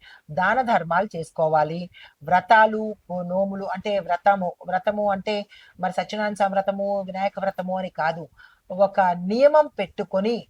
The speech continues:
నేను ఈ పని చేస్తాను, ఈ దానం చేసుకుంటాను, ఒక నియమ ప్రకారంగా చేసే పూజలన్నమాట. సత్యాచరణ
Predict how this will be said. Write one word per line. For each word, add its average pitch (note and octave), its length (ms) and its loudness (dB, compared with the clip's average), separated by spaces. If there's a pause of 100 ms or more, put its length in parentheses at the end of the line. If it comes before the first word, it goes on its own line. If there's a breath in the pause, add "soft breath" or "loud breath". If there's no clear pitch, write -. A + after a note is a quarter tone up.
(260 soft breath)
నేను A#3 320 2
ఈ G#3 180 -4
పని G3 240 2
చేస్తాను, F3+ 720 -4
ఈ F#3+ 180 -8
దానం F#3+ 340 0
చేసుకుంటాను, F3 720 -8
ఒక F#3+ 240 -2
నియమ G#3+ 420 -2
ప్రకారంగా G#3+ 760 4 (420 loud breath)
చేసే A#3 340 6 (120)
పూజలన్నమాట. E3+ 760 -2 (560 soft breath)
సత్యాచరణ A#3+ 800 4